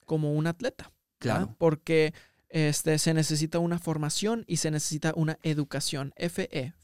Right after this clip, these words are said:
Speaker 1: fe, se necesita
Speaker 2: Ok.
Speaker 1: para que s-, los atletas, eh, especialmente cual, eh, que había él notado en, en el equipo de los Tigres, este, ellos necesitan tener esa formación y educación para que entonces ellos vayan desarrollándose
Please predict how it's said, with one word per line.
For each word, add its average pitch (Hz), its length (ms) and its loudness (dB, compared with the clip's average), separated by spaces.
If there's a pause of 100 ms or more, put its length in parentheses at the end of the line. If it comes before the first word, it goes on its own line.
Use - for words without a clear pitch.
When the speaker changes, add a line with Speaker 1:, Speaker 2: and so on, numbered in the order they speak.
Speaker 1:
fe, 139 220 -4 (220)
se - 140 -6
necesita 151 680 -2
Speaker 2:
Ok. 110 160 -6
Speaker 1:
para 151 180 2
que 147 400 -4
s-, - 220 -16
los 151 320 -2
atletas, 156 580 -4 (400)
eh, 151 320 -6
especialmente 165 800 2
cual, 151 400 0
eh, 160 300 2
que - 80 -2
había 151 340 2
él 165 80 2
notado 165 500 2
en, 147 240 -4 (100)
en 151 180 -18
el 147 100 -14
equipo 151 300 -2
de 175 80 6
los 170 160 0
Tigres, 185 500 0 (460)
este, 143 500 -6 (1500)
ellos 170 180 4
necesitan 160 320 0
tener 165 100 2
esa 165 140 -2
formación 160 460 0
y 156 60 0
educación 180 680 0
para 139 240 -4
que 143 240 -6
entonces 151 480 -4
ellos 156 280 2
vayan 156 280 0
desarrollándose 147 840 -2